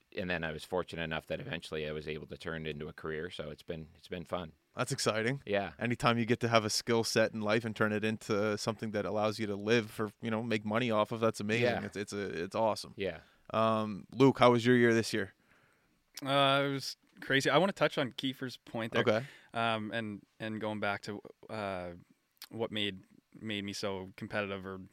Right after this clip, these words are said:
Speaker 3: um, love the game so much when I was younger. It, it was guys like Kiefer. It was, we, we started in, uh, at Newbridge Academy, uh, in grade seven, and I think that's when we probably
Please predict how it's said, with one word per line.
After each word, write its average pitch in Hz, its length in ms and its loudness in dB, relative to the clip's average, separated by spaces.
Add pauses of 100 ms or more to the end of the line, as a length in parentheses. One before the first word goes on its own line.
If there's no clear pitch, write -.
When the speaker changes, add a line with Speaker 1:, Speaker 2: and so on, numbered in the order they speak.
(180)
Speaker 3:
um, 92 440 -14
love 98 200 -4
the 104 80 -10
game 92 300 -8
so 104 160 -8
much 98 220 -10
when 104 60 -10
I 95 40 -8
was 92 100 -14
younger. 98 300 -8 (300)
It, 120 120 -2
it 139 80 0
was 139 140 -2
guys 123 240 2
like 117 140 0
Kiefer. 85 360 -10
It 95 40 -6
was, 101 240 -8 (160)
we, 117 240 -4 (180)
we 107 380 -8
started 120 400 -2
in, 101 260 -6 (100)
uh, 92 360 -6
at 107 80 -4
Newbridge 107 260 -6
Academy, 92 640 -8 (160)
uh, 65 460 -10
in 113 120 -10
grade 104 240 -6
seven, 95 580 -6 (200)
and 101 100 -10
I 98 40 -8
think - 420 -12
that's - 180 -8
when 104 140 -6
we 98 180 -10 (400)
probably 95 300 -8